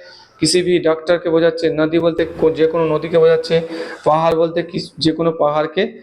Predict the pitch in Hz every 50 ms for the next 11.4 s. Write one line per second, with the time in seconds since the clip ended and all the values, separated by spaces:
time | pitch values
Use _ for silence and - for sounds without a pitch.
0 | - - - _ - 143 160 156 147 139 - 175 - 165 185 233 247 208 - -
1 | - - - - - _ _ _ _ _ _ _ - - _ _ _ _ _ -
2 | 160 180 190 185 180 175 190 208 208 - 226 220 - 208 220 240 - - - -
3 | - - - 240 170 180 - 208 214 220 - 165 180 170 165 170 175 165 170 165
4 | - 190 208 214 - - 208 208 - - - 156 151 151 147 160 160 - - 147
5 | 147 139 147 147 143 143 139 156 160 160 135 - - - - - - - - -
6 | - - - - - - - 135 131 135 - - 143 - - - - 170 190 196
7 | - 220 226 226 226 226 226 226 226 220 220 226 220 208 220 208 233 190 - 170
8 | 190 185 - - - 220 220 220 220 220 - - - - - - 135 127 175 190
9 | 202 214 214 170 - - 165 180 170 156 160 165 175 165 160 - 180 175 175 180
10 | 185 190 196 185 190 - 147 156 160 165 170 175 180 175 - - - - - -
11 | 214 202 175 160 165 - -